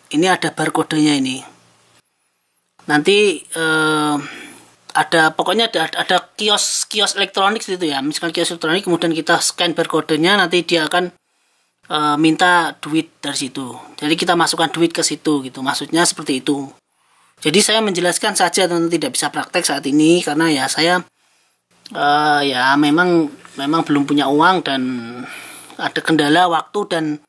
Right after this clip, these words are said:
eh, ada kendala dengan lockdown juga. Nah, eh, itu teman-teman ya. Jadi, em,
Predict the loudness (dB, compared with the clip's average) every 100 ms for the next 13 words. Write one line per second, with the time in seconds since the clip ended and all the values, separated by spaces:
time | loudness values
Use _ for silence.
0 | _ _ _ _ _ _ _ -4 -2 0
1 | 0 0 0 -2 -4 -2 0 2 0 0
2 | 2 2 2 -2 -6 -8 -8 -6 -2 -2
3 | -2 -12 -16 -18 -18 -2 0 0 -4 _
4 | _ _ _ _ _ _ -4 2 4 4
5 | 2 4 6 4 4 0 2 2 2 0
6 | 0 4 4 2 -4 -2 2 4 4 2